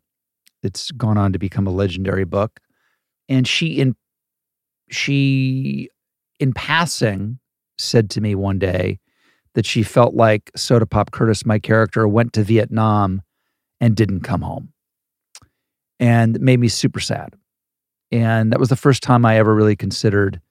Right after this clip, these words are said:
that these characters have lives that continue on, particularly in, in the mind of the writer who wrote them. I don't know so much about in the actor who acted them, but for sure in the writer who wrote them, definitely.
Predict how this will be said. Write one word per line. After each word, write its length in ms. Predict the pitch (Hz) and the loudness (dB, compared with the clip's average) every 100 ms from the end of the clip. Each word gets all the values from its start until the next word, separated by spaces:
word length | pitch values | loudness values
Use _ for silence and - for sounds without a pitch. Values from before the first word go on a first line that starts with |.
| _ _ _ _ _ _ _ _ - | _ _ _ _ _ _ _ _ -18
that 160 | 107 | -12
these 200 | 101 107 | -8 -8
characters 480 | - 117 104 110 98 | -2 0 0 0 -4
have 600 | - 107 104 98 85 - _ _ _ _ _ _ _ _ _ _ _ - - _ _ _ - | -2 0 2 0 -4 -16 _ _ _ _ _ _ _ _ _ _ _ -20 -20 _ _ _ -6
lives 640 | 127 170 147 85 - - - _ _ _ _ _ | 0 2 2 -4 -12 -14 -16 _ _ _ _ _
that 120 | 123 | -8
continue 460 | - 123 - 131 120 | -4 -2 2 4 6
on, 260 | 151 135 104 | 6 4 2
particularly 480 | - 254 226 185 | 0 2 4 4
in, 260 | 156 147 135 _ _ _ _ - | 6 4 0 _ _ _ _ 2
in 140 | 131 | 4
the 60 | 123 | 6
mind 340 | 123 123 120 | 6 6 4
of 80 | 98 | 2
the 100 | 110 | 2
writer 300 | 107 104 95 | 4 4 4
who 100 | 92 | 0
wrote 300 | - - - | -2 -4 -6
them. 180 | 107 101 _ _ _ _ _ _ _ _ - | -12 -14 _ _ _ _ _ _ _ _ -2
I 100 | 127 | 2
don't 120 | 143 | 6
know 120 | 135 | 6
so 160 | 120 143 | 6 4
much 240 | 127 - | 4 2
about 300 | 113 117 110 | 2 4 4
in 80 | 104 | 4
the 100 | 110 | 2
actor 320 | 113 113 117 | 2 2 0
who 120 | 104 | -2
acted 360 | 131 131 - 101 | 0 -2 -2 -2
them, 140 | 101 | -2
but 100 | 92 - | -4 -8
for 120 | - | -10
sure 420 | - - 131 120 - - - _ - | -4 2 4 4 0 -12 -20 _ 0
in 120 | 120 | 2
the 80 | 107 | 6
writer 280 | 107 101 98 | 6 6 4
who 120 | 95 | 0
wrote 320 | 87 95 87 | 0 -2 -2
them, 200 | - - _ | -8 -10 _
definitely. 580 | - 95 - - - - | -4 -2 -4 -8 -10 -14